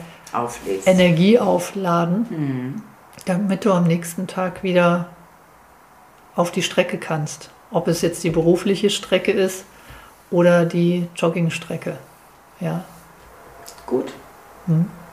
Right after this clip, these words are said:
Speaker 1: Mhm.
Speaker 2: Lassen wir das so stehen?
Speaker 1: So lassen wir es stehen. Das ist ein sehr gutes Wort zum Ende, finde ich. <laughs>
Speaker 2: Okay. Gut, dann vielen Dank an die Zuhörer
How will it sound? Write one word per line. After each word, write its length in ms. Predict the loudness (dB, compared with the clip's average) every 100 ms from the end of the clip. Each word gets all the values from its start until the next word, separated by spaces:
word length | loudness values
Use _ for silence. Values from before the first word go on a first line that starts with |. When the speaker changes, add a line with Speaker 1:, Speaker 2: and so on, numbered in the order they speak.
| -20 -20 -10
Speaker 1:
Mhm. 400 | -4 -2 -2 -6 -8 -20 -20 -20 -20 -20 -20 -20 -20 -20 -20 -20 -20 -20 -20 -20 -20 -20 -20 0
Speaker 2:
Lassen 280 | 0 2 -2
wir 60 |
das 180 | -2 -2
so 100 | -6
stehen? 300 | -4 -2 0
Speaker 1:
So 180 | 6 6
lassen 320 | 8 4 4
wir 80 | 2
es 120 | 0
stehen. 340 | 0 0 2 -2
Das 160 | -4
ist 200 | -10 -10
ein 200 | -8 -6
sehr 180 | -2 -4
gutes 460 | -4 -10 -10 -16 -12
Wort 220 | -12 -12
zum 180 | -16 -14
Ende, 240 | -12 -10 -12
finde 340 | -14 -16 -16 -18
ich. 80 | -8 -4 -2 2 2 2 0 -2 -2 -6 -6 -10 -6
<laughs> 80 | -6
Speaker 2:
Okay. 380 | 0 0 0 -4 -14 -12 -10 -10 -10 4
Gut, 180 | 4 6
dann 120 | 2
vielen 400 | 4 4 6 6
Dank 260 | 2 0 0
an 140 | 0
die 160 | 0 -2
Zuhörer 640 | -2 -2 0 -2 -2